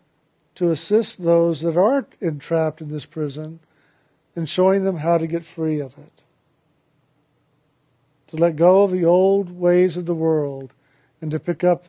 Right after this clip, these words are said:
the ways of spirit. That's the way we get free. And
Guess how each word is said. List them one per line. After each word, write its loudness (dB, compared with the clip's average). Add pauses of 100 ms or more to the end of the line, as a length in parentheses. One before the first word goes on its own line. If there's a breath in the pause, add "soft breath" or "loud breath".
(420)
the -2
ways 2
of -12
spirit. -10 (840)
That's 0
the -4
way 0
we -4
get -6
free. -8 (4000)
And -2